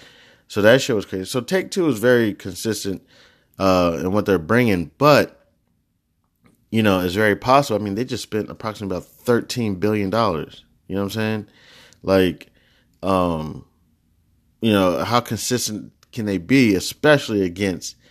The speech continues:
a giant like Microsoft, who's worth approximately about two point six trillion? Their deal alone to buy Activision is worth more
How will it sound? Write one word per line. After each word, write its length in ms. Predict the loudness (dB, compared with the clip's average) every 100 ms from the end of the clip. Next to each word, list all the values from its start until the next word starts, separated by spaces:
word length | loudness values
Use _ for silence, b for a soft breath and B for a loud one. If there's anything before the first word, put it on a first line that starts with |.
| b b
a 80 | -12
giant 460 | -6 0 2 2 0
like 140 | -6
Microsoft, 600 | -2 -4 -4 -4 -2 -2
who's 240 | -2 -4 0
worth 260 | 2 2
approximately 520 | 0 -4 -4 -4 -8
about 440 | -4 -4 -6 -8 _
two 180 | -8 -8
point 280 | -6 -10
six 300 | -6 -8 -8
trillion? 760 | -10 -6 0 6 6 6 4 -4 _ b b b b b
Their 280 | 4 6 6
deal 440 | 0 0 2 4
alone 600 | 2 2 0 2 2 0
to 120 | -4 -2
buy 320 | 2 4 2
Activision 840 | 0 -4 -4 -2 -2 -2 -6 -8 -12 _ _ _ _ _
is 520 | 2 4 4 2 -6 _ _
worth 380 | -4 4 4 4
more 680 | 0 2 6 6 4 0